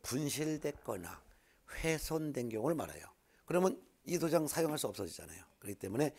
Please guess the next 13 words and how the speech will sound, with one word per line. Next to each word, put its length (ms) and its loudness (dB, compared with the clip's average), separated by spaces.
새로운 800 4
도장을 340 6
사용하겠다라고 680 2
등록관청이 520 2
또 100 2
알려지죠. 380 6
그렇기 200 -6
때문에 340 0
이, 320 -6
요거를 460 2
인장 480 -4
등록을 600 2
했으면은 640 0